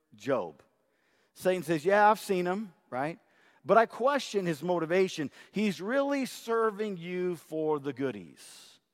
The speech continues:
If you strip him of all that he has, he'll curse you to your face." And this really kind of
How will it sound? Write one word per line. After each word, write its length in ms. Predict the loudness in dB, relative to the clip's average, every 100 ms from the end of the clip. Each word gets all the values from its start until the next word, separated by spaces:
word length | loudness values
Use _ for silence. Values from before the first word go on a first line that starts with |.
| _ _ _ _ _ _ _ _ -4
If 160 | -2
you 120 | 0
strip 680 | -2 -6 -12 -4 -2 -2 -4
him 480 | -4 -4 -6 -10 -14 _ _ _ _ _
of 160 | 4 6
all 560 | 8 8 8 8 8 6
that 160 | 4
he 120 | 4
has, 440 | 0 0 0 0 -10 -20 -20 _
he'll 160 | -6 -6
curse 380 | -4 -4 -4
you 100 | -8
to 140 | -8 -6
your 120 | -4
face." 500 | 0 -2 -2 -10 -20 _ _ _ _ _ _
And 180 | -8 -8 -6
this 280 | -6 -6 -4
really 280 | 0 0
kind 300 | -2 -2 0
of 180 | 0 -4